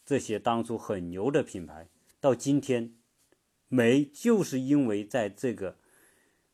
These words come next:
泡沫破裂的年代，由于他们实在没有能力，也没有找到下一步的方向。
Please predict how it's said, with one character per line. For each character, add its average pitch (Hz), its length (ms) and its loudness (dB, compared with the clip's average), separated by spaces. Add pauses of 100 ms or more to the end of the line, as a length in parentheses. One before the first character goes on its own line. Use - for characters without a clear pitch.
(320)
泡 151 300 4
沫 123 200 0
破 127 240 -2
裂 117 160 0
的 95 100 -4
年 82 280 -14
代， 82 240 -14 (600)
由 127 300 2
于 127 300 -4 (520)
他 123 260 -2
们 101 200 -6
实 - 340 -12
在 123 200 0
没 90 260 -8
有 98 160 -6
能 85 340 -10
力， 123 220 -4 (840)
也 131 220 2
没 113 320 0
有 139 140 2
找 92 240 -4
到 92 260 -8
下 120 340 -4
一 95 60 -8
步 92 140 -10
的 87 100 -10
方 95 280 -10
向。 90 240 -12